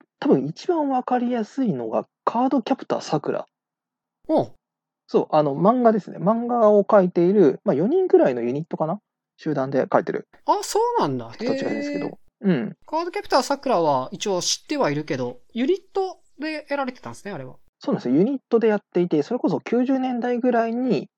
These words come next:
Speaker 1: 少女漫画界においてすげえポジションにいたみたいな人たちですね。で、僕、その、姉が読んでて、姉が持ってるから、家に漫画があるっていう状態なんですよ。
Speaker 2: うんうんうん。
Speaker 1: なので、それを読んでるってところで結構摂取していて。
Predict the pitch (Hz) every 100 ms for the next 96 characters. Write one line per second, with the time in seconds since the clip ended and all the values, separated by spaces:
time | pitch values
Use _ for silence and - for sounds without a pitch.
0 | - 170 165 156 151 156 160 - 120 110
1 | 110 110 127 - 127 123 - _ - 123
2 | - 110 104 107 110 - - - _ _
3 | _ _ _ - - - - - - 143
4 | 147 _ 202 147 214 381 277 294 294 226
5 | 127 - _ - 285 349 339 302 254 233
6 | - - - _ - 233 285 247 254 247
7 | - - - 123 120 - _ - 254 190
8 | 117 127 135 131 123 - - 110 113 110
9 | 113 - - - _ _ _ 302 277 139
10 | 123 123 117 101 - _ _ _ 247 214
11 | 120 135 - 254 277 214 254 165 107 107
12 | - 110 120 120 - - - - - 262
13 | - - - 117 - 123